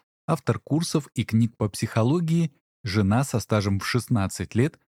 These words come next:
в одном браке и мама четырёх детей. Поделиться своими мыслями и мнениями о книге можно в социальных сетях автора. Глава первая. Зачем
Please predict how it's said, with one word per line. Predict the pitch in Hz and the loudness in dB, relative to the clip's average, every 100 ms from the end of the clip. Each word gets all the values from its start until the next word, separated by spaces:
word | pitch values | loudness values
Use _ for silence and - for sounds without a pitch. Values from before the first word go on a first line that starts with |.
| _ - | _ -4
в | 104 | 0
одном | 95 95 87 | 2 2 2
браке | 107 139 - | 0 0 -4
и | - 123 | -2 0
мама | 101 101 110 | 0 2 0
четырёх | - 107 101 98 92 | 0 -2 0 0 0
детей. | 110 110 104 80 - _ _ _ _ _ _ - | -2 -2 -4 -4 -8 _ _ _ _ _ _ -2
Поделиться | 120 143 208 151 | 0 2 0 -2
своими | 127 135 135 131 | 0 2 4 2
мыслями | 143 190 - 165 | 2 0 0 0
и | 170 127 | 2 0
мнениями | 104 113 160 165 143 123 120 | 2 2 2 2 2 2 0
о | - 104 | -2 -4
книге | - 151 170 156 | 0 0 2 2
можно | 104 117 120 139 - _ _ | 4 4 4 0 -2 _ _
в | - | -4
социальных | 180 151 117 107 101 | -4 0 2 2 2
сетях | - 104 - 120 - | -2 -4 0 -2 0
автора. | 117 95 - 90 76 - _ _ _ _ _ _ _ _ - | -2 -2 -2 -4 -4 -10 _ _ _ _ _ _ _ _ -2
Глава | 107 113 139 151 | 2 2 2 0
первая. | 156 120 87 87 80 - _ _ _ _ - | 0 0 0 -4 -4 -10 _ _ _ _ -8
Зачем | 104 101 95 - 131 165 | -2 0 0 2 0 0